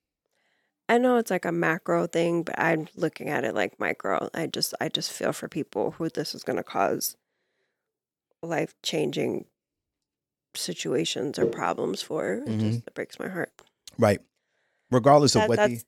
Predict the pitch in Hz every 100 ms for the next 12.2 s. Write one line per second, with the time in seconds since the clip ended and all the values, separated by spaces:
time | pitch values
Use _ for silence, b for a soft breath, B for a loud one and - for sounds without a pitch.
0 | - 170 175 _ - 175 175 160 147 135
1 | 139 - 139 98 - - - - 160 160
2 | 165 - 151 170 101 - _ _ _ _
3 | _ 160 156 143 139 - 165 160 131 -
4 | - - - 135 - - - - - -
5 | - - 71 196 - - - - - -
6 | - - - - - _ _ - - 175
7 | - 175 160 _ - - 175 170 165 165
8 | - 147 147 151 - _ _ _ _ _
9 | _ _ - - 170 147 - 170 156 143
10 | 117 - - 135 113 - - _ _ _
11 | _ _ 101 85 170 - - _ - 269
12 | -